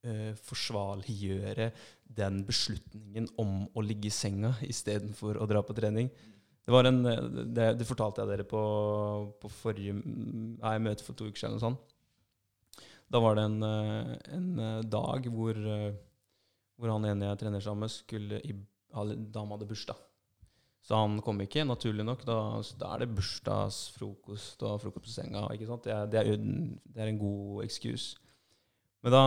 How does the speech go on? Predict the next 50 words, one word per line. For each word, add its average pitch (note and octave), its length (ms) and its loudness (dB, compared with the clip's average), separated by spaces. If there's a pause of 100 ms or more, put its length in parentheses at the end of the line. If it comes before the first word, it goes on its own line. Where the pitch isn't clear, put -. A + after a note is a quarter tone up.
(120)
prøvde B2 240 6
jeg G#2+ 140 10
å G#2+ 100 4
bruke G#2+ 320 0
den F#2+ 300 2
som G2+ 160 0
en G2 140 4
unnskyldning G2 340 0
for A2 100 -4
meg G2+ 80 0
selv G#2 280 0
også, B2 120 4
ikke A2+ 120 -2
sant? A2 100 -6
«Nei, A#2 140 2
men G#2+ 100 2
han G2+ 160 0
skal - 260 -4
jo G#2 80 -4
ikke, A#2 220 -2
da A2+ 160 0
trenger G2+ 460 -2
ikke - 160 -4
jeg G#2 100 -2
heller.» A#2 200 -4 (760)
Men A#2+ 100 -2 (560)
det - 160 -2
er C3+ 80 6
en D#3 60 4
grunn A#2 200 2
til A2+ 80 0
at G#2+ 60 2
jeg A2+ 80 6
har - 20 2
bestemt G#2+ 400 -4
meg A2 80 -6
dagen G#2 320 -4
før C#3 240 -4
at - 80 -6
jeg A2+ 140 -6
skal G#2+ 260 -4
trene G#2 240 -2
på A2 80 -12
morgenen, B2 380 -4
ikke A#2+ 100 -4
sant? C3+ 220 -6
Da A2+ 340 -2
har A#2+ 60 2
jeg A#2+ 100 -2
satt - 460 -6